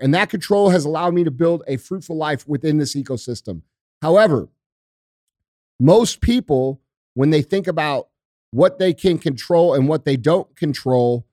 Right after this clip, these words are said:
uh, come to the understanding that they are out of control of everything.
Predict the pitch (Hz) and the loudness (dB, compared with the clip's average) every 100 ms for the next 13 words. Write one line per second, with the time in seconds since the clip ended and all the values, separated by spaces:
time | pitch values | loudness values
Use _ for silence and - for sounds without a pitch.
0 | _ _ _ _ _ 143 131 127 - 180 | _ _ _ _ _ -4 -2 -4 -4 0
1 | 185 190 - 185 170 131 143 156 156 160 | 0 -2 -2 0 -2 -4 -2 0 2 0
2 | 143 - 165 180 151 127 143 139 127 147 | -2 -2 0 0 0 -2 -4 -4 -2 -4
3 | 139 - 120 135 131 113 151 190 175 90 | -4 -8 -8 -4 -4 -2 -2 -2 -2 -6